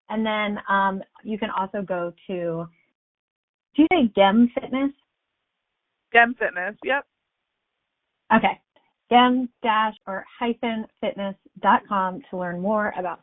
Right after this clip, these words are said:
Speaker 1: Sarah and everything that she does. Sarah, thank you
Speaker 2: Mm-hmm.
Speaker 1: again for being a guest on the Ads Maven.
Speaker 2: Yeah,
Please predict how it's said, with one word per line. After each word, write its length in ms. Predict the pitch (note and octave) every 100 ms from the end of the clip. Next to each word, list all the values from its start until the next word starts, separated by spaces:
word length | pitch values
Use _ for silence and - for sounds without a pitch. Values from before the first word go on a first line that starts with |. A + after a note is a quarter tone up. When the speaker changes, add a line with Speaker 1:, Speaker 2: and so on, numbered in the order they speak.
| -
Speaker 1:
Sarah 360 | C#4 C#4 C4+ G3+
and 100 | G3+
everything 500 | F3+ F#3+ - F#3 F3+
that 120 | G3+ - -
she 180 | A#3+ - -
does. 420 | F#4 D4 F3 E3+ - - - - _
Sarah, 260 | D#4 D4 C4+ B3+
thank 200 | D#4 D4
you 80 | D#4+
Speaker 2:
Mm-hmm. 100 | A3
Speaker 1:
again 460 | G3+ F#3+ F#3+ G#3+ - _
for 460 | G#3+ G#3 G3+ G#3 - A3+
being 260 | C#4+ D4+
a 80 | D4+
guest 340 | D4 D#4+ E4 - -
on 200 | - D4
the 140 | D#4 D#4+
Ads 380 | D#4 G4+ F4+ -
Maven. 680 | G3 F3+ E3 E3 E3 E3 G3 - _ _ - - -
Speaker 2:
Yeah, 200 | A3 C4